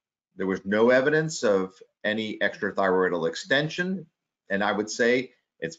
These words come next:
very difficult on ultrasound to determine microscopic extrathyroidal extension, but as you know by reading the literature,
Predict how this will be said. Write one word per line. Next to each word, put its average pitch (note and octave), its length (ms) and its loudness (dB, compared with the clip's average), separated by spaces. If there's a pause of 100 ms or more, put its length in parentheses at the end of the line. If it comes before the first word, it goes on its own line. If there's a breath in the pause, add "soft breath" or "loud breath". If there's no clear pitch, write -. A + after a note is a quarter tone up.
very F2 320 0
difficult C#3 580 0
on C#3 120 0
ultrasound C#3+ 640 0
to F2+ 180 -4
determine G2 440 -4
microscopic F#2+ 800 -2
extrathyroidal B2+ 760 0
extension, C3 440 -4
but F#2 140 0
as F#2 260 0
you F#2+ 160 -4
know F2 440 2
by F#2 180 0
reading F#2+ 400 -2
the F2 100 -4
literature, C3+ 580 0